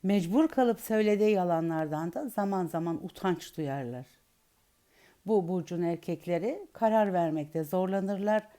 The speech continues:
Hayal dünyasındaki kurduğu hayallere inanırlar. Onlara gerçek gibi davranırlar.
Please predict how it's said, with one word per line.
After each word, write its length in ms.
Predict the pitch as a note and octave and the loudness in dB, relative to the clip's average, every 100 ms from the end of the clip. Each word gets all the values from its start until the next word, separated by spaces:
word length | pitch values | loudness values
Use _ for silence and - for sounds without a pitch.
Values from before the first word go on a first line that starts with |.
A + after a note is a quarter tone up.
| _ _ _ _ | _ _ _ _
Hayal 460 | G#3+ A3 A3 G#3+ | 2 4 4 2
dünyasındaki 880 | F#3+ F#3 F3+ F3 F3 F3+ E3 D#3+ D#3+ | 0 0 2 2 0 -4 -4 -4 -10
kurduğu 400 | - G3 D#3 F#3 | -6 -6 -2 -2
hayallere 680 | D#3+ F3+ F#3 F3 E3 D3+ D3+ | -2 0 2 2 0 0 0
inanırlar. 800 | F3+ F#3 F#3+ G3 F#3+ G#3 A3 - _ _ _ _ - | 0 0 0 0 0 0 -2 -6 _ _ _ _ 0
Onlara 440 | A3+ A3+ F#3+ F#3 | 2 2 0 0
gerçek 720 | G3 F#3 F#3 F3 G#3+ G#3 _ | 0 -2 -2 -4 -8 -8 _
gibi 380 | F3 E3+ E3 F#3 - _ _ _ | -8 -4 -4 -4 -8 _ _ _
davranırlar. 680 | F3+ D#3 C#3+ C#3 C#3 C3 B2+ | 0 0 -2 -6 -8 -10 -12